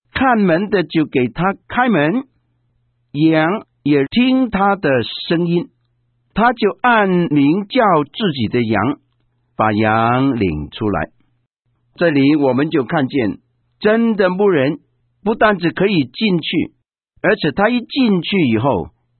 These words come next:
羊也听他的声音，羊也认识他的，因为他是真的牧人，常常跟这些羊亲近，照顾他们，所以羊就会听他。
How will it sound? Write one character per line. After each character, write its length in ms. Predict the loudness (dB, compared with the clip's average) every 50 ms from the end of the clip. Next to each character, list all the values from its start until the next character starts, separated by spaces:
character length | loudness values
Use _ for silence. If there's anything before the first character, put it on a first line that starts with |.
| _ _ -4
羊 520 | 0 0 2 2 2 2 2 2 2 2
也 200 | 2 2 0 -2
听 500 | -4 -6 -4 -2 0 0 2 2 0 0
他 240 | -2 -2 -4 -4 -2
的 180 | -2 -4 -6 -6
声 320 | -6 -6 -4 -4 -4 -4
音， 200 | -4 -6 -6 -8 _ _ _ _ _ _ _ _ _ _ _ _ _ _ _ _ _ -4
羊 360 | -2 0 0 2 2 0 0
也 120 | 0 0
认 260 | 0 0 0 0 0
识 160 | -2 -4 -6 -6
他 240 | -6 -4 -6 -4
的， 140 | -6 -8 -10 _ _ _ _ _ _ _
因 160 | -6 -2 0 0
为 100 | 0 0
他 200 | -2 -2 -4 -4
是 200 | -4 -6 -8 -10
真 260 | -6 -4 -2 -2 0
的 100 | -2 -2
牧 200 | -4 -4 -6 -6
人， 240 | -4 -4 -4 -6 -6 -10 _ _ _ _ _ _ _ -6
常 260 | -4 -2 -2 -2 -2
常 260 | -2 -2 -2 -2 -2
跟 240 | -2 -2 -2 -2 -2
这 100 | -2 -4
些 220 | -4 -2 -2 -2
羊 360 | 0 0 0 0 0 -2 -4 -6
亲 300 | -8 -6 -4 -4 -4 -4
近， 380 | -4 -2 -2 0 -2 -2 -6 _ _ _ _ _ _ -4
照 220 | -2 0 0 0 -2
顾 160 | -2 -4 -4
他 160 | -2 -2 -2 -2
们， 260 | -2 -2 -2 -4 -6 _ _ _ _ _ _
所 320 | -20 -12 -4 -2 -2 0 0
以 60 | 0 0 0 0 -2 -6 _ _ _ -2
羊 580 | 0 2 2 2 2 2 2 0 0 -2 -4 -6
就 200 | -4 -4 -2 -2
会 140 | 0 -2
听 280 | -2 -2 -4 -4 -4 -4
他。 200 | -6 -8 -10 -10